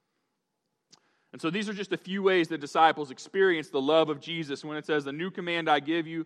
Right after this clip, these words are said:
love one another as I have loved you." But he's also shown them love by speaking kindly to them, by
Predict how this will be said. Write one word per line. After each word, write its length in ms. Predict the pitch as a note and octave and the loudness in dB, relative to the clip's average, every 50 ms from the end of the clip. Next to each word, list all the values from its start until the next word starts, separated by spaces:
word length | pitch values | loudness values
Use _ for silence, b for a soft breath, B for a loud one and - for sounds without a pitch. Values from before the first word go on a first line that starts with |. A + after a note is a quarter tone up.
| b b b b b b | b b b b b b
love 260 | C3 D3 E3 F3 E3+ | 0 4 4 4 4
one 140 | E3 E3+ E3+ | 2 0 -2
another 280 | D#3+ D#3 D#3+ D#3 D#3+ D#3+ - | 0 0 2 2 2 2 4
as 380 | - D#3 D#3+ D#3+ E3+ E3 D#3 - | 6 8 8 8 8 6 4 4
I 300 | - D3+ D3+ D#3+ D#3+ D#3 | 4 6 8 8 6 4
have 280 | D#3+ D3+ D3+ D3 D3 | 2 0 0 0 0
loved 340 | D3+ D3 D3 C#3+ C#3+ C#3 C3+ | 0 0 2 2 0 -2 -4
you." 400 | C3 C#3 C#3 C3+ B2 A2+ G2+ G2+ _ _ _ _ _ _ _ _ _ _ _ _ _ _ _ _ _ _ _ _ _ _ _ _ | -10 -10 -8 -8 -8 -10 -12 -16 _ _ _ _ _ _ _ _ _ _ _ _ _ _ _ _ _ _ _ _ _ _ _ _
But 120 | - D#3 E3+ | -4 -4 -2
he's 100 | E3+ D#3+ | 0 2
also 300 | F#3 G3 G#3 G3+ G#3+ G3 | 4 4 4 4 2 0
shown 340 | G3 - G3+ F#3+ F#3+ F#3+ F#3 | 0 0 -2 -4 -2 -2 -2
them 400 | F#3 F#3 F#3 F3+ F3 F3 F3 - - _ _ _ _ _ _ _ _ | -2 -2 -2 -2 -4 -8 -12 -16 -20 _ _ _ _ _ _ _ _
love 420 | D3+ E3+ F3+ F#3 F#3+ G3 F#3 F3 | 0 2 4 6 6 4 4 2
by 120 | D#3+ D#3+ D3+ | 0 0 0
speaking 560 | C#3+ - - - G#3+ G3+ - F#3 D#3 C3+ A#2 | 0 -4 -8 -10 -10 -8 -8 -8 -10 -10 -8
kindly 440 | - - D#3 D3 D3 C#3+ C#3 C3+ B2 | -4 -2 0 0 0 -2 -4 -8 -8
to 120 | - C#3+ | -10 -10
them, 200 | C3+ C3 B2 A#2+ | -8 -8 -8 -2
by 240 | A#2+ C#3 C#3+ C#3+ C3+ | 2 4 4 4 4